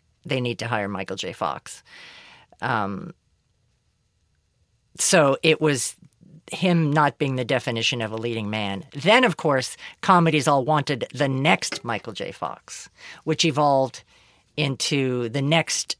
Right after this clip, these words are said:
Steve Carell or the next so-and-so <laughs> to come along. But he became the archetype of all the sitcoms that came along, frankly. Um, but that's when I saw and heard what a good casting director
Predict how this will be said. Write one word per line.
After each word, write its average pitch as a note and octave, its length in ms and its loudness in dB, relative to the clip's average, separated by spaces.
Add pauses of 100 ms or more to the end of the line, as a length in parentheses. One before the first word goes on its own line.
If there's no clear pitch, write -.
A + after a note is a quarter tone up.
Steve - 380 -4
Carell G#2+ 540 0
or C3+ 120 0
the C3 120 -4
next - 580 -4
so-and-so A#2 680 -2 (300)
<laughs> - 300 -16
to - 80 -2
come D3 220 2
along. G#2+ 400 -2
But A2 200 -2
he F#3+ 100 2
became F3 340 4
the C#3 100 2
archetype G#2+ 580 0 (120)
of A2 220 -4 (300)
all A#2+ 200 4
the A2 280 -2 (140)
sitcoms G#2+ 800 -4 (220)
that - 180 -6
came F#2+ 220 -6
along, F#2 280 -8
frankly. - 480 -14 (800)
Um, A2 560 -6 (200)
but C#3 200 2
that's A3 360 4
when G3+ 160 6
I E3 100 8
saw D3+ 500 6
and C3+ 140 -2
heard C3 400 -2
what B2 140 0
a - 20 0
good A2+ 180 -4
casting G2 380 -2
director - 400 -12